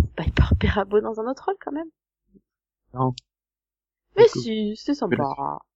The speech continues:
Speaker 2: Mais
Speaker 1: Euh, sinon, qu'est-ce que j'ai vu d'autre, qu'est-ce que j'ai vu d'autre, euh, f-, f-, f-,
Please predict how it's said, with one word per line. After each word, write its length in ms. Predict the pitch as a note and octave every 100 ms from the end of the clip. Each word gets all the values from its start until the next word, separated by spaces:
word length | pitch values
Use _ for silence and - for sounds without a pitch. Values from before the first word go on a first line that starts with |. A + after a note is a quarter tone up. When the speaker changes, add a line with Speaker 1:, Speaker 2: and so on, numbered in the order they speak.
| _ _ _ - _ - -
Speaker 2:
Mais 60 |
Speaker 1:
Euh, 520 | B3 A#3+ A#3 A#3 A#3 A#3
sinon, 560 | - - B3+ B3 A#3
qu'est-ce 180 | A3 B3
que 80 | A#3+
j'ai 240 | A3+ A#3
vu 60 | G#3+
d'autre, 280 | A3 A#3 -
qu'est-ce 160 | A3+
que 60 | G#3+
j'ai 160 | G#3 F#3+
vu 120 | F#3+
d'autre, 440 | G3 F#3+ - -
euh, 200 | - -
f-, 200 | - - - -
f-, 180 | - - -
f-, 180 | - -